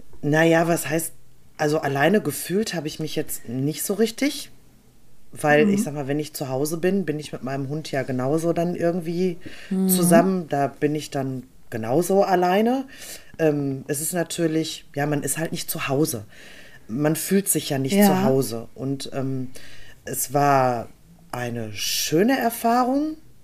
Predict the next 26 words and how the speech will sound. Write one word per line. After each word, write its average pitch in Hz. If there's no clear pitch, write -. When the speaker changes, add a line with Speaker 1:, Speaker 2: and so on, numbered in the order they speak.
Speaker 1:
Ich -
würde 170
das 147
auch 135
bestimmt -
noch 165
mal 147
machen, 226
aber 165
auf 196
keinen 185
Speaker 2:
Mhm. 208
Speaker 1:
Fall 151
länger 135
als 120
eine 120
Woche. 123
Also 131
ich -
war 135
wirklich 143
sieben 170
Tage 160
mit 165
ihm 143
dort 156